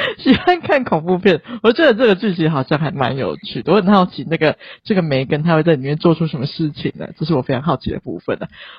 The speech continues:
如果有跟我一样好奇的观众们，可以进电影院观赏啦。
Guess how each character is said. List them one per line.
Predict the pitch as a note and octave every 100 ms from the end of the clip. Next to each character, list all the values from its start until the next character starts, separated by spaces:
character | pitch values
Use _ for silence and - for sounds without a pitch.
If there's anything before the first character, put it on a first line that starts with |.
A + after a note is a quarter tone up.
| -
如 | C#4
果 | E4
有 | A3
跟 | F#3 F3+
我 |
一 | -
样 | E3+ E3
好 | F#3
奇 | - B2+
的 | A#2+
观 | B2+ A#2+
众 | - C#3
们， | G#2 -
可 | G3
以 | F3
进 | F3 E3
电 | D#3+ C3+
影 | G2+
院 | A#2+ -
观 | G2 D#2+ C3+
赏 | - A#1 _
啦。 | A#1+ D#2 D2 A#1 G1+ G1+ -